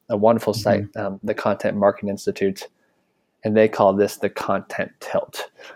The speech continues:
Speaker 1: you know? So say I wanna build my brand. I've decided what I'm gonna, what content I'm gonna share. Maybe that's tips on becoming a more marketable,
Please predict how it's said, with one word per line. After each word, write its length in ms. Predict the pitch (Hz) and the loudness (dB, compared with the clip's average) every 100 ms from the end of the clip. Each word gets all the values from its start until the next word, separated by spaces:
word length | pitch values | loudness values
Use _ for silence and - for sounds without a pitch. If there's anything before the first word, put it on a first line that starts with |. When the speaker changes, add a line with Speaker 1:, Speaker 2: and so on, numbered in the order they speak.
| _ 104 | _ -4
Speaker 1:
you 100 | 98 | -2
know? 240 | 95 95 | 0 0
So 340 | - 98 92 | 0 2 2
say 260 | - - 113 | 0 0 2
I 40 | |
wanna 240 | 107 104 98 | 2 0 -2
build 300 | 98 98 98 | 2 2 2
my 140 | 95 | -2
brand. 420 | 92 95 95 98 - _ _ _ _ _ - _ _ _ - | -2 -4 -4 -8 -16 _ _ _ _ _ -20 _ _ _ -6
I've 140 | 104 98 | -4 -2
decided 380 | - 107 101 | 0 2 2
what 340 | 95 107 104 - | 0 4 4 4
I'm 180 | 104 107 | -2 -2
gonna, 460 | 104 98 101 98 - | 0 2 0 -4 -8
what 240 | 117 110 | -2 -2
content 360 | - 110 104 101 | 0 -4 -2 -6
I'm 40 | 104 | -4
gonna 180 | 98 95 | -4 -4
share. 540 | - 95 92 95 - 107 | -4 -2 0 -2 -8 -10
Maybe 240 | 101 98 | -8 -6
that's 520 | 101 101 - - - _ _ _ _ | -4 -6 -8 -14 -14 _ _ _ _
tips 260 | - 110 - | -2 -2 0
on 100 | 98 | -4
becoming 600 | 98 - 95 98 98 98 - _ _ _ - | -6 -6 -6 -6 -6 -8 -12 _ _ _ -4
a 100 | 98 | -2
more 460 | 98 101 98 95 - - | 2 4 4 4 -4 -12
marketable, 920 | 113 107 107 104 - 101 101 95 - | -6 2 4 4 2 2 4 2 0